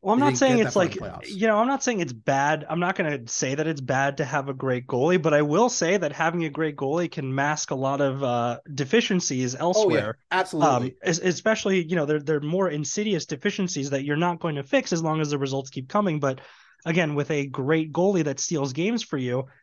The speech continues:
Speaker 1: there's gonna be a lot of moments like that where you don't really see how egregious those problems are 'cause the goalie's bailed you out the whole time. To the Devil's credit, they have not <laughs> had a goalie bail them out of anything for the last, like, decade and a half.
Speaker 2: Well,
Speaker 1: But
Speaker 2: Schmid,
Speaker 1: this
Speaker 2: Schmid.
Speaker 1: last season, Schmid and Vanecek, um,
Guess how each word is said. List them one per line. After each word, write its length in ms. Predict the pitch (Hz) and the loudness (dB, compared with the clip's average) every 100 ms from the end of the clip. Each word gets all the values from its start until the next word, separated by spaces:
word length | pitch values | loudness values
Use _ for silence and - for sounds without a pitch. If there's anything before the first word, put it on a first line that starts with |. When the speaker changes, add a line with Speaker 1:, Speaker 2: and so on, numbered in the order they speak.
| _ - | _ -10
Speaker 1:
there's 260 | 143 170 165 | 2 4 6
gonna 160 | 180 | 4
be 80 | 170 | 4
a 80 | 175 | 4
lot 240 | 160 208 | 4 4
of 60 | 208 | 4
moments 360 | 180 170 160 175 | 2 0 -2 -2
like 160 | 185 | -2
that 160 | 175 143 | -2 -2
where 100 | 151 | -2
you 120 | 156 | -2
don't 220 | 165 180 165 | 0 0 0
really 240 | 180 156 | -2 -2
see 300 | - - 190 | -2 -2 -4
how 200 | - 160 | 0 0
egregious 500 | 156 135 156 156 139 | 0 -2 -4 -4 -4
those 180 | 139 131 | -4 -2
problems 400 | - 175 135 123 | 0 0 0 -2
are 440 | - 170 143 131 151 | 2 4 4 4 2
'cause 160 | 156 | -2
the 80 | 147 | 0
goalie's 300 | 151 160 156 | 2 2 2
bailed 260 | 135 160 165 | 0 0 0
you 100 | 180 | 0
out 140 | 220 | -2
the 80 | 127 | -4
whole 160 | 117 | -6
time. 320 | - 123 170 160 - - | -8 -8 -8 -10 -12 -6
To 60 | - | -2
the 80 | 165 | 2
Devil's 260 | 170 156 | 4 2
credit, 360 | - 226 185 156 | 2 4 4 4
they 80 | 175 | 4
have 100 | 175 | 4
not 120 | 175 | 4
<laughs> 40 | |
had 140 | - 233 | 4 4
a 60 | |
goalie 300 | 185 196 170 | 4 2 2
bail 200 | 156 170 | 0 0
them 120 | 160 160 | 0 -2
out 140 | 143 | -2
of 80 | 143 | 0
anything 380 | 233 254 143 135 | -2 -2 -6 -8
for 80 | |
the 60 | 139 | -8
last, 280 | 131 127 - | -4 -2 -2
like, 180 | 117 120 | -6 -2
decade 320 | 127 127 120 | -4 -2 -4
and 80 | 117 | -2
a 40 | |
half. 200 | 120 143 185 | -2 0 0
Speaker 2:
Well, 240 | 151 123 | 0 0
Speaker 1:
But 140 | 165 - | -2 -4
Speaker 2:
Schmid, 380 | - 160 151 190 | -8 -4 0 4
Speaker 1:
this 140 | 185 | 4
Speaker 2:
Schmid. 120 | 131 | 6
Speaker 1:
last 240 | 180 208 - | 4 4 2
season, 320 | - 151 156 | 0 0 -2
Schmid 280 | - 185 175 | 2 2 4
and 120 | 151 | 2
Vanecek, 560 | 190 226 175 156 131 131 _ _ _ _ - | 0 0 -2 0 -2 -4 _ _ _ _ -2
um, 460 | 156 123 113 110 | 0 0 -2 -8